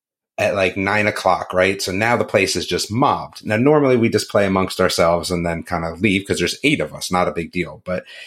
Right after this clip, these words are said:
you know, today it got so packed so early that we start having to, like, you know, kinda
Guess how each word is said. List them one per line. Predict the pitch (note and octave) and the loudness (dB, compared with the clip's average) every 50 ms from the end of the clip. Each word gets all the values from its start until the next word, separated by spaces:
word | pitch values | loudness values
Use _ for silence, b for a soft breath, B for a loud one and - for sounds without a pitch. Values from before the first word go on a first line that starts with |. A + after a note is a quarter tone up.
| B B B | B B B
you | - G2+ | 0 0
know, | G2 F#2+ | 0 2
today | - - G#2+ B2 B2 A#2+ A#2 A#2 A2+ A#2 A#2+ - _ - | 0 0 2 2 4 4 4 2 0 -2 -4 -8 _ -6
it | - G2 - | -6 -4 0
got | G#2 G2 G2 - | 0 -2 -2 -2
so | - - - A2+ A2 A2+ | -2 2 4 4 4 4
packed | A2+ - A#2+ A2+ G#2+ G2 - | 2 0 0 0 0 0 -2
so | - G#2+ G2+ F#2+ - | 0 2 2 2 2
early | F#2+ F#2+ F#2+ F#2 F#2 F#2 E2+ | 2 2 2 4 2 0 0
that | F2 F2 F2 - | 0 -2 -2 -2
we | F#2 F#2+ | -2 -2
start | F2+ - - - F#2+ F2+ F2+ F2 - - | -2 -2 0 2 4 4 4 2 0 -4
having | - G#2 F#2+ F2+ F2+ F2+ E2+ | -2 0 0 0 0 -2 -2
to, | - F#2 | -2 -2
like, | F2 E2+ E2 - - | -2 -2 -4 -4 -4
you | F2+ | -4
know, | E2+ | -4
kinda | - - G#2 F#2 | -2 -2 -2 -2